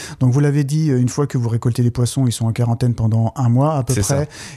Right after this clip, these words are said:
Speaker 1: Et après, vous leur trouvez comme une famille d'accueil, en fait, tout
Speaker 2: Oui,
Speaker 1: simplement.
Speaker 2: c'est ça. En fait, euh, nous, dans l'association, on a plusieurs, euh, bassins partenaires, on va dire, déjà de nos adhérents en soi. On a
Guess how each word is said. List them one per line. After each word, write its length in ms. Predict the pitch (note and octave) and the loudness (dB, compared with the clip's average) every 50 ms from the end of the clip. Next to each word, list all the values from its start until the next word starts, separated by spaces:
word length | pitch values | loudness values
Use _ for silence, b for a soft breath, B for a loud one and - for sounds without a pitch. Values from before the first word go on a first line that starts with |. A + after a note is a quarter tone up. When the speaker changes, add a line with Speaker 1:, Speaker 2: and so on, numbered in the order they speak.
| B | B
Speaker 1:
Et 60 | C#3 | -2
après, 240 | B2+ A#2+ - E3+ F3+ | -2 0 0 0 0
vous 80 | E3+ D3 | 0 0
leur 120 | C#3 - | 0 0
trouvez 220 | - - C3 C#3 C#3 | 0 0 0 0 0
comme 160 | - C3+ A#2+ - | 0 -2 -4 -4
une 160 | G3+ E3 C3 A#2 | -2 -2 0 0
famille 240 | - C3+ C3+ D3 | 0 2 2 2
d'accueil, 340 | D3+ E3+ D3+ - B2 B2 B2+ C3+ | 2 0 -2 -2 -4 -4 -4 -4
en 40 | |
fait, 140 | A2 - C3+ | -4 -6 -6
tout 160 | B2 - A2+ | -6 -2 -2
Speaker 2:
Oui, 80 | A2 A2+ | 0 2
Speaker 1:
simplement. 180 | A2+ C3+ D3 E3 | 2 0 0 0
Speaker 2:
c'est 80 | G#2 | -2
ça. 220 | F#2+ - G2+ F2 - - | -2 -4 -4 -4 -4 -6
En 80 | G2 | -6
fait, 300 | F#2+ - B2 B2 - - | -4 -4 -4 -4 -4 -2
euh, 200 | A2+ G#2 G2+ G2+ | -2 0 0 0
nous, 160 | G2+ G#2+ A#2 A#2 | 0 0 0 0
dans 100 | G#2+ G2+ | 0 0
l'association, 600 | F#2+ F#2+ G2 G2+ F#2+ - G#2 F#2+ - - A#2+ B2 | 0 -2 -2 -4 -6 -4 -4 -4 -2 -2 -2 -2
on 140 | B2+ B2 G#2+ | 0 -2 -2
a 100 | F#2+ F2+ | -4 -4
plusieurs, 640 | - - G#2+ G#2+ G#2 G#2 G#2+ A2+ A2+ A#2 A2 F#2+ G2 | -6 -6 -4 -4 -2 0 2 2 2 2 0 0 -2
euh, 420 | G2 G2 F#2+ F#2+ F#2+ F#2 F#2+ G2 | -2 0 0 0 0 0 0 -2
bassins 640 | F#2+ - G#2 G#2 G2+ - - - A#2+ A2+ A2+ A#2 | -2 -2 -2 -2 -2 -4 -4 -2 -2 0 0 -2
partenaires, 480 | A2 - G#2 F2+ - - A2+ A2 A2+ B2 | -2 -4 -6 -6 -4 -2 0 0 2 0
on 160 | C3 B2 A#2 | 0 0 0
va 140 | G#2+ G#2+ G#2+ | 0 0 0
dire, 180 | G#2 A#2 B2+ A#2 | 0 -2 -2 -2
déjà 320 | G#2+ G#2+ G#2 A2 A#2 A2+ | 0 0 0 0 0 0
de 160 | G#2+ G#2 G2+ | -2 -2 -2
nos 300 | G#2 G#2+ A2 A#2 A2 A2 | -2 0 0 0 0 0
adhérents 580 | A2 G#2+ G2+ G#2+ G#2+ G#2+ G2 G#2+ A2 A2+ A2+ G#2+ | -2 0 0 0 0 0 0 0 0 0 -2 -2
en 60 | G2+ | -4
soi. 300 | G2 - - B2 B2+ C3 C3 | -6 -4 -2 -2 0 0 -2
On 60 | A#2+ | -2
a 300 | G#2 F#2+ F2+ F2+ F2+ F2+ | -4 -6 -6 -6 -6 -8